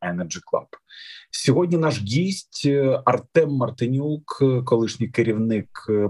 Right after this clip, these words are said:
приватного акціонерного товариства «Волинь Обленерго», фахівець з понад двадцятирічним стажем в сегменті розподілу електроенергії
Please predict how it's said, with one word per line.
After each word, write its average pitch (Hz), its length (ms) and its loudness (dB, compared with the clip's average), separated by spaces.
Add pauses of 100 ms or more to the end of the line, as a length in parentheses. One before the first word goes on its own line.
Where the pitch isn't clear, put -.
приватного 98 500 0
акціонерного 95 580 -2
товариства 98 540 0
«Волинь 95 340 0
Обленерго», 107 680 0 (520)
фахівець 131 480 2
з - 100 -12
понад 123 360 2 (180)
двадцятирічним 117 840 0
стажем 101 460 2
в 90 40 -6
сегменті 104 640 -4
розподілу 107 720 0
електроенергії 107 960 -2